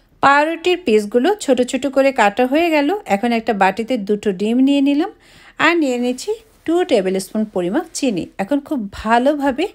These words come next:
ডিম আর চিনি ঠিক এভাবে মিশিয়ে নিতে হবে। ডিম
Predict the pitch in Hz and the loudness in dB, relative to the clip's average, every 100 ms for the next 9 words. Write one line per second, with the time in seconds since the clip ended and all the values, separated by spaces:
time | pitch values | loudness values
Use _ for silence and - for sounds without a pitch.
0 | _ - - - 170 233 262 277 302 302 | _ -20 -16 -10 -4 0 4 4 2 -2
1 | - 175 180 262 - _ _ _ - 403 | -6 -2 -2 -2 -4 _ _ _ -6 -4
2 | 403 _ - 185 185 165 240 285 - _ | -4 _ -2 -2 2 0 2 0 -4 _
3 | _ _ 247 311 - 320 214 143 - 165 | _ _ 0 0 2 0 0 -2 -4 -2
4 | 127 - 90 - _ _ _ _ _ _ | -4 -4 -12 -14 _ _ _ _ _ _
5 | - 196 254 294 | -12 -2 4 6